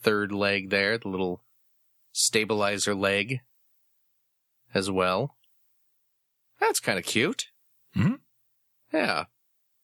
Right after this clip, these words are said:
Speaker 2: Uh, be available from, uh, April twenty-ninth to May seventh, apparently.
Speaker 1: Okay. Are you gonna, uh,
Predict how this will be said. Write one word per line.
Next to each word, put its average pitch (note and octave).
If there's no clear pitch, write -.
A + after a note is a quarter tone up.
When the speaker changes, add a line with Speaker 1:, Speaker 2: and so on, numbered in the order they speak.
Speaker 2:
Uh, A2+
be A#2
available A#2+
from, A2
uh, G#2
April G#2+
twenty-ninth G#2
to G2+
May F#2
seventh, G2
apparently. D2+
Speaker 1:
Okay. C3+
Are E2+
you F2
gonna, E2
uh, E2